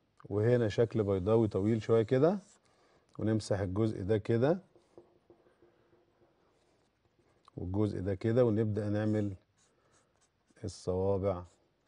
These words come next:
مع بعض، جزئية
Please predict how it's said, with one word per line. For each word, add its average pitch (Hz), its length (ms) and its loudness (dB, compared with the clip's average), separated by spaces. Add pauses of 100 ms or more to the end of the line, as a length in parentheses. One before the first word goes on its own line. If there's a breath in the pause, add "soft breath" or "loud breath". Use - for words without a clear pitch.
(1500)
مع 98 160 -4
بعض، 76 200 -10 (3250)
جزئية 95 460 -2